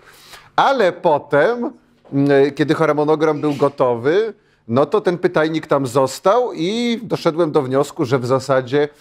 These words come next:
można by go reinterpretować jako wątpliwość co do tego, czy ekonomia behawioralna rzeczywiście zasługuje na miano ekonomii. Czy jest to jakaś dyscyplina ekonomii, jakaś odmiana ekonomii, czy coś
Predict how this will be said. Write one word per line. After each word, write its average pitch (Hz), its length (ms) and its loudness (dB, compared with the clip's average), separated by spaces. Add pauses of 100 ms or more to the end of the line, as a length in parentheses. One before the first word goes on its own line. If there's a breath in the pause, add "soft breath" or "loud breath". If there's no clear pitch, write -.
(120)
można 156 500 2
by 143 320 0
go 143 440 0 (300 soft breath)
reinterpretować 160 1300 0 (140)
jako 151 840 2 (420)
wątpliwość 165 1120 0
co 156 160 0
do 143 140 2
tego, 156 680 2 (320)
czy 165 380 2
ekonomia 147 460 2
behawioralna 135 800 0
rzeczywiście 139 540 -6
zasługuje 131 680 0
na 127 160 -2
miano 131 340 0
ekonomii. 143 600 -2 (200 soft breath)
Czy - 120 -4
jest 117 160 0
to 127 60 2
jakaś 120 280 2
dyscyplina 120 640 0
ekonomii, 151 480 0
jakaś 117 260 0
odmiana 123 480 0
ekonomii, 139 560 0
czy 127 140 -4
coś 120 340 -2